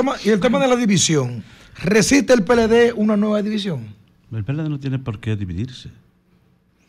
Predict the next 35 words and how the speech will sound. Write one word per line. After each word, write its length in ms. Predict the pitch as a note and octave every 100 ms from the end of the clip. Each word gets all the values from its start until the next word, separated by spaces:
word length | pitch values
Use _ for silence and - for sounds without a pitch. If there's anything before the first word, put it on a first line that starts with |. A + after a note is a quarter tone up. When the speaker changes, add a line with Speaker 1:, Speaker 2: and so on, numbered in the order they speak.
| _ -
Speaker 1:
Bueno, 280 | - F#3 A3
se 120 | F3+
plantea 340 | D#3+ D#3+ E3
una 120 | G3+ G3+
Speaker 2:
No, 60 |
Speaker 1:
nueva 180 | A3 G#3+
división 380 | A3 A#3+ G#3+ G#3+
Speaker 2:
no, 80 | A#3
Speaker 1:
en 40 |
función 440 | A3 G#3 F#3+ F#3
Speaker 2:
¿por, 80 | F#3+
Speaker 1:
de, 80 | F3+
de, 120 | D#3+
Speaker 2:
por 80 | D3
qué 120 | - A2+
se 100 | A#2+
Speaker 1:
de 0 |
Speaker 2:
tiene, 180 | F#3+ F#3
Speaker 1:
do-, 160 | G#3+
de 140 | F#3+ F#3
dos 180 | G3
visiones 340 | F3 F3 F#3+ E3
encontradas. 500 | D#3+ D3 E3 F3+ -
Speaker 2:
¿por 140 | A2+
qué 120 | F2+
se 100 | G2+
tiene 240 | G2 G2 F#2
que 100 | F2
dividir? 520 | D#2+ D#2 D#2+ A2+ G2+
Si 240 | - F2+ - _ _ -
es 160 | F#2
un 140 | G2+ G2
partido 440 | G#2 F2+ G#2+ G#2+
democrático, 1000 | G#2+ G#2 A2 C3 C3 C3 C#3+ - G3 - - _ _ _ _ _ -
eh, 540 | G2 F2 D#2 C#2 -